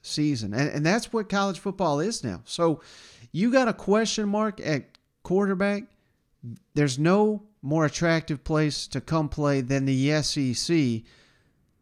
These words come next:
You know, all these teams that have a question mark at the quarterback position, l-, they're gonna be adding somebody, whether it's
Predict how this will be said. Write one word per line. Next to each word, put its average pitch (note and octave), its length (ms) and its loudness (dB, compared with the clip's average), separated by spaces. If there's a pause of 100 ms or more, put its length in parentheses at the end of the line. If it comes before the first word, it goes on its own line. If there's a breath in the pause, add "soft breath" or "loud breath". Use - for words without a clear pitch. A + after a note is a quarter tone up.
(160)
You E3 60 0
know, D3+ 120 4
all E3+ 300 6
these D#3+ 260 2
teams A2 460 -2 (100)
that C#3 320 0
have D3 220 0
a C#3 60 -2
question F3 440 0
mark D#3 320 -2 (100)
at D3+ 140 -4
the D3 60 -6
quarterback C#3+ 520 0
position, C#3+ 560 -4 (260 soft breath)
l-, B2 200 -6
they're D#3+ 160 4
gonna G#3+ 160 0
be D#3+ 180 4
adding D#3 260 2
somebody, C#3+ 460 0
whether C#3+ 260 0
it's - 200 -6